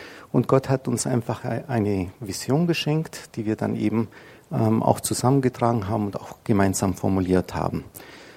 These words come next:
Ähm, wir haben letzte Woche in der Teams Night, also dort, wo die ganzen Mitarbeiter, äh, drin sind, auch diesen Prozess ein bisschen, äh, gemeinsam noch einmal nachverfolgt, wie wir da auch dazu gekommen sind,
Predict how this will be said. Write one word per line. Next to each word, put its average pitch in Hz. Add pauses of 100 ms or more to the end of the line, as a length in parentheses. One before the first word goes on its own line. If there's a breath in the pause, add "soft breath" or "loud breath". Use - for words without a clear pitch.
(200 loud breath)
Ähm, 107
wir 104
haben 117
letzte 117
Woche 170
in 113
der 107
Teams 156
Night, 165
also 104
dort, -
wo 104
die 107
ganzen 104
Mitarbeiter, 135 (100)
äh, 127
drin 123
sind, 139 (300 loud breath)
auch 107
diesen -
Prozess -
ein 117
bisschen, 104 (100)
äh, 107
gemeinsam 110
noch 101
einmal 101 (400 loud breath)
nachverfolgt, -
wie 104
wir 95
da 92 (120)
auch -
dazu -
gekommen 139
sind, 156